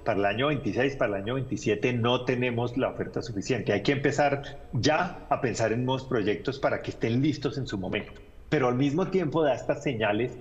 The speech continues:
de querer hacer reformas, de querer fijar las tarifas por fuera de la institucionalidad.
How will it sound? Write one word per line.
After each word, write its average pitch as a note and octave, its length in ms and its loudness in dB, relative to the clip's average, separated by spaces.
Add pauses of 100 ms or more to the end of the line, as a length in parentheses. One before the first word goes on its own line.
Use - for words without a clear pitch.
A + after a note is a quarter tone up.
(260)
de A#2+ 260 0
querer C3 420 4
hacer D3+ 320 0
reformas, C#3 540 0
de B2+ 80 0
querer G#2+ 320 0
fijar D#3 500 0
las D#3+ 200 2
tarifas A#2 460 0 (340)
por C3+ 160 4
fuera C#3 320 4
de D3+ 80 2
la D3 80 2
institucionalidad. G2+ 1500 -2